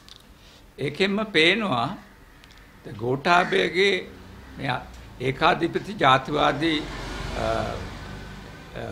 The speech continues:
රූකඩය මිනිස්සුන්ට අප්‍රියයි බව.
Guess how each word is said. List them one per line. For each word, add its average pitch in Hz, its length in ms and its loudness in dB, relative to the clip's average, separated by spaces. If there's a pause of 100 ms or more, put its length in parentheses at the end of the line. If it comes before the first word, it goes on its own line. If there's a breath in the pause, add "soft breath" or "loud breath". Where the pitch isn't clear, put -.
(240)
රූකඩය 127 600 0 (920)
මිනිස්සුන්ට 147 400 -2
අප්‍රියයි 175 520 4
බව. 92 200 -8